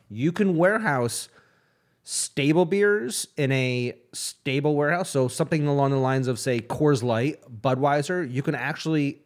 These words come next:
age or hold in a warehouse at fifty degrees, fifty-five degrees. You can hold it in a wine warehouse. Whereas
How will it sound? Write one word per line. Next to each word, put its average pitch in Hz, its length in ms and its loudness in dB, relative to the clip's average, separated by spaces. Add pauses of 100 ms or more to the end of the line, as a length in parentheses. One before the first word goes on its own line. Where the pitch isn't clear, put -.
age 143 360 0
or 131 100 2
hold 139 360 2
in 123 100 2
a 120 120 0
warehouse 120 500 -2
at - 160 -8
fifty 110 380 -8
degrees, 123 520 -2
fifty-five 151 540 -2
degrees. 104 320 -4
You 113 60 -8
can 104 100 -8
hold 120 160 -2
it 131 100 0
in 120 60 -8
a 127 120 -4
wine 139 360 -2
warehouse. 85 520 -6 (320)
Whereas 127 720 4